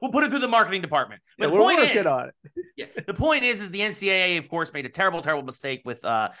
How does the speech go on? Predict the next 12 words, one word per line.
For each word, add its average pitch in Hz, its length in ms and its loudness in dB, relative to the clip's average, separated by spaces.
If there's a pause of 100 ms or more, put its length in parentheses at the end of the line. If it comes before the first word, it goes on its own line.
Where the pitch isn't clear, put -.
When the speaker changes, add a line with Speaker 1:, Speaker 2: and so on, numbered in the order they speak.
(100)
Speaker 1:
their 117 140 -2
final, 135 580 -2
uh, 117 180 -4
selection 135 440 -8
for 127 80 -8
the 117 100 -6
college 127 280 0
football 113 280 -6
playoff. 208 440 4 (340)
Uh, 135 180 2
so 175 300 0
we, 247 520 -4